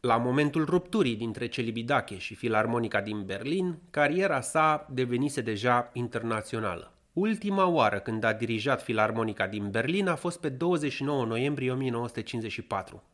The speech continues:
Wilhelm Furtwängler, grav bolnav, a murit a doua zi. Imediat, orchestra, suverană și stăpână pe alegerile sale, s-a mobilizat și a luat hotărârea ca Celibidache să nu devină succesorul acestuia.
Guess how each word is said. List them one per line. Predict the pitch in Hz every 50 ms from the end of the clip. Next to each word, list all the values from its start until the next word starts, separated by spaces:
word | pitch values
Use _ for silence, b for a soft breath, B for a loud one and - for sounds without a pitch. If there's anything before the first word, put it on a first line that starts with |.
| _ _ - 110 117
Wilhelm | 156 175 180 135 151 160 156 156 156 127
Furtwängler, | - - 175 185 170 - - 113 101 98 98 101 95 107 120 143 156 151 - - 120
grav | 107 135 147 143 135 107 107 104 98
bolnav, | 98 92 92 95 113 143 160 165 160 - - b b b b b b b
a | - 143 147
murit | 135 127 131 143 151 151 - -
a | - 123 117
doua | 110 131 123 120 117
zi. | 110 104 98 95 98 - _ B B B B B B B B B B
Imediat, | B 185 202 190 180 160 139 127 127 131 131 - -
orchestra, | 135 120 117 - - 175 165 - - 165 151 156 156 151 - -
suverană | - - 127 107 104 110 117 135 143 143 147 147 147
și | 135 - - -
stăpână | - - 127 120 - - 156 143 123 107
pe | - 98
alegerile | 98 101 110 104 101 104 92 92 90 92
sale, | 92 - 160 160 156 147 147 147 - _
s-a | _ - - 190
mobilizat | 175 156 139 123 120 110 110 104 101 143 151 151 -
și | - 131
a | 123
luat | 131 135 131 -
hotărârea | 131 117 - 113 107 110 113 107 104 95
ca | - 98
Celibidache | - - 98 95 90 90 87 90 123 127 131 - 139 135
să | 131 - 127
nu | 131 143
devină | 123 107 101 110 117 113 110 110 104
succesorul | - - 117 - - 110 - - 113 104 104 101 101 -
acestuia. | - - - - - 90 - - - 78 - - -